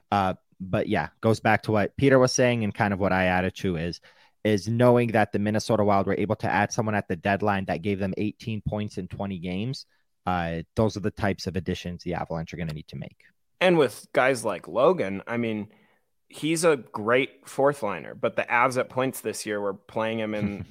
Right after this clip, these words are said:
Speaker 1: <laughs>
Speaker 2: like way too much. Like he, he just, he, it was,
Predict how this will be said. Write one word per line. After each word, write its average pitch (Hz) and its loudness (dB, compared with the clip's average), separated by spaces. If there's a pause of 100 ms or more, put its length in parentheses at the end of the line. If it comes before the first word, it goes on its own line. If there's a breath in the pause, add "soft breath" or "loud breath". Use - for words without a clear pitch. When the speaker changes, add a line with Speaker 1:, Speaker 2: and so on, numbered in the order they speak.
Speaker 1:
<laughs> - -12
Speaker 2:
like 110 -6 (220)
way 127 -2
too 127 -4
much. 113 -2
Like 151 8
he, 160 4
he 151 0
just, 165 2
he, 156 -2
it 165 10
was, 175 2